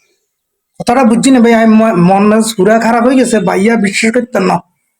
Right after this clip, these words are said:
আমগো যে সময় রাগ উড়ি যাই, এই সময় হয় আমগো কেউ থামান লাগে, না আমরা নিজে থামি যাই। এই বংশের হলাই না আমরা, এতে চিনতে হারে না তো,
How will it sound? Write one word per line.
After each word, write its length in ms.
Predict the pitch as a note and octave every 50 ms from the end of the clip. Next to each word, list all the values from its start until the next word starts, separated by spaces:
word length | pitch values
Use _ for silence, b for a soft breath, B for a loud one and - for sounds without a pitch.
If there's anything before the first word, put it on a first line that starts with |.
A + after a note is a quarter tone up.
| _ _ _ _ _
আমগো 400 | - F3 F#3 F#3+ F#3 A3+ A#3+ A#3+
যে 120 | A3 A3+ G3
সময় 260 | F3+ A3 A#3+ B3 B3
রাগ 300 | B3 A#3 G#3+ G3+ F3 F3+
উড়ি 160 | G3+ A3+ A#3
যাই, 360 | A3+ A#3 A#3 F#3 D#3 D3+ - D3+ - - - _ _ _ _ _ _ -
এই 100 | E3+ F3
সময় 240 | F#3 A3 A#3+ B3 G#3
হয় 180 | G3+ A3 A#3+
আমগো 300 | A#3 A3+ A3 A3 A3+ A#3+
কেউ 160 | A#3 A#3 A#3 A#3
থামান 320 | A3+ - F#3+ G3 A3 A#3 B3+
লাগে, 240 | B3+ A#3+ A#3 C4 B3+ B3+ - - _ _
না 80 | E3 F#3+ G3+
আমরা 200 | G3+ G3+ A3 G#3+
নিজে 320 | G3 F#3+ F#3+ E3 G3+ A3+ A3+
থামি 260 | F#3+ F3 E3+ E3 D#3
যাই। 180 | D3+ D3 - - - - - - - - - - - -
এই 200 | B3+ B3+ C4 C4
বংশের 320 | B3 C4+ C4 A#3 - C#4 C4
হলাই 260 | B3+ C#4 B3+ A3+ G#3
না 80 | G3
আমরা, 320 | F#3+ F3+ E3 E3 C#3+ - - - - - - - - -
এতে 180 | G#3+ G#3+ C4 -
চিনতে 300 | - B3 C4+ B3 - C#4+
হারে 180 | B3+ D4+ B3+ G#3+
না 140 | G3 F#3
তো, 160 | - - C3+